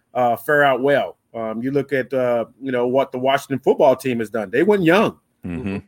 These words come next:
Speaker 1: And, you know, they're just, they're starting to, uh, reap some of the fruits of their draft picks. And, you know, those guys are freaking getting after it, you know.
Speaker 2: Yeah.
Speaker 1: Um, you know, that, that's a scary team to me, man, especially on that defensive side of the ball.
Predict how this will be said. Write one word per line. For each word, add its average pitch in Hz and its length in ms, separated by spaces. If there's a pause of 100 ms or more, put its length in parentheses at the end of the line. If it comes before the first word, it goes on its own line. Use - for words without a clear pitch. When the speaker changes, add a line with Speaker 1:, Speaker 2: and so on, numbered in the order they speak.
(140)
Speaker 1:
And, 131 340
you 135 80
know, 135 180
they're 135 200
just, 156 220 (340)
they're 139 160
starting 170 320
to, 131 480
uh, 101 100
reap 151 220
some 165 180
of 156 60
the 147 80
fruits 208 440 (380)
of 143 160
their 156 160
draft 160 400
picks. - 340 (120)
And, 123 260
you 135 80
know, 131 140
those 156 200
guys 180 240
are 147 80
freaking 139 300
getting 143 220
after 156 360
it, - 140
you 123 140
know. 120 140 (520)
Speaker 2:
Yeah. 113 340
Speaker 1:
Um, 98 200 (360)
you 120 100
know, 120 120
that, 131 200
that's 151 200
a 311 60
scary 208 360
team 202 260
to 180 80
me, 143 160
man, 131 320
especially 165 400
on 170 60
that 156 160
defensive 160 420
side 151 240
of 135 60
the - 20
ball. 139 460